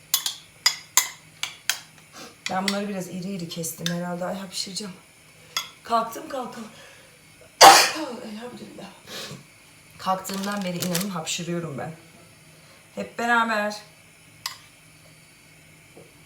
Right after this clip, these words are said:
Şöyle biraz kırmızı biber de kestim. Üzerlerine açıkçası kaşarı rendelemeye üşendim. Böyle keserek koydum arkadaşlar. Şimdi çayım demlendi zaten.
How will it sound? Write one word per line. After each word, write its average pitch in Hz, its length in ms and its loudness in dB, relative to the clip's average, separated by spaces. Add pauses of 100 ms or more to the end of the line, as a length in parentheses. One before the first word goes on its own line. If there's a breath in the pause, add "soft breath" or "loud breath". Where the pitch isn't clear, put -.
(2250)
Şöyle 277 420 0
biraz 269 260 0
kırmızı 262 400 0
biber 233 320 2
de 208 100 0
kestim. 202 380 -4 (140)
Üzerlerine 208 720 -4 (240)
açıkçası 202 520 -6
kaşarı 185 480 -2
rendelemeye 190 680 -2
üşendim. 214 580 -4
Böyle 196 240 -4
keserek 180 460 -6
koydum 165 300 -6
arkadaşlar. 165 560 -6 (520 loud breath)
Şimdi 247 280 -4
çayım 247 360 -2
demlendi 233 460 -2
zaten. 175 480 -4